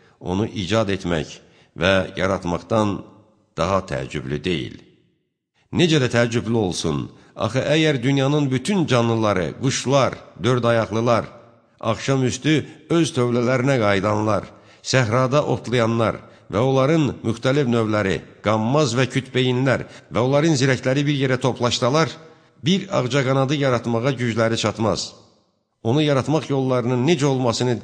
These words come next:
dərk edə bilməz. Ağıl və düşüncələri onu bilməkdə matməttəl qalar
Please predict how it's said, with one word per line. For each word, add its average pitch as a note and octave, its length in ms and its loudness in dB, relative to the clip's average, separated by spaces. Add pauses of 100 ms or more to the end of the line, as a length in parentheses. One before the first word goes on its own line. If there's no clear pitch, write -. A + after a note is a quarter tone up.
dərk B2+ 240 2
edə A2+ 160 2
bilməz. G#2 460 0 (1120)
Ağıl D#3 360 2
və E3 80 4 (160)
düşüncələri C#3+ 800 2
onu D#3+ 240 0
bilməkdə C#3+ 560 0
matməttəl C#3 680 2
qalar E2+ 360 0